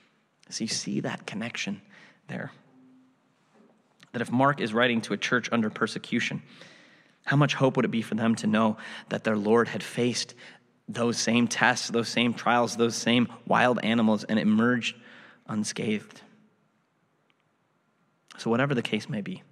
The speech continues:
what Jesus' temptation reveals about his character and the character, uh, of the kingdom is that the closer we are to God,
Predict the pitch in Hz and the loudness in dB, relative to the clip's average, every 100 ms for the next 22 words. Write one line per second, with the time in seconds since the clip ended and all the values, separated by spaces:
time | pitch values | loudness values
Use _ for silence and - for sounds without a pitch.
0 | _ _ _ _ _ _ - - - 117 | _ _ _ _ _ _ -16 -4 0 2
1 | 131 147 151 139 113 - 110 - 127 117 | 4 6 4 2 -2 0 2 2 2 2
2 | 113 113 107 135 135 120 113 113 113 - | 2 0 2 4 4 2 0 0 -6 -2
3 | 117 135 127 113 110 110 139 143 139 123 | 2 2 2 2 2 0 2 2 4 0
4 | - - - 98 - 113 107 - 147 143 | 0 -10 -2 0 2 0 0 2 4 6
5 | 127 117 113 - - - 170 190 185 170 | 4 0 0 -2 -2 0 2 4 4 2
6 | 156 143 117 117 113 | 2 0 -2 -4 -4